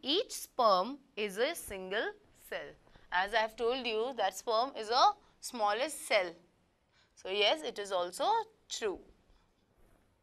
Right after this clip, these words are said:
Third, in human females, one ovum is released every month. Approximately in females,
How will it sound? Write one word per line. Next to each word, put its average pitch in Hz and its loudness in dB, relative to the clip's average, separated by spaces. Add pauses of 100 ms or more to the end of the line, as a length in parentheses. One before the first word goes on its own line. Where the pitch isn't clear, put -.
(840)
Third, 170 4 (2000)
in 240 -4
human 302 0
females, 254 -2
one 277 2
ovum 220 -2 (440)
is 240 -4
released 240 -6
every 214 -4 (120)
month. 170 -10 (360)
Approximately 262 -4
in 247 -8
females, 233 -8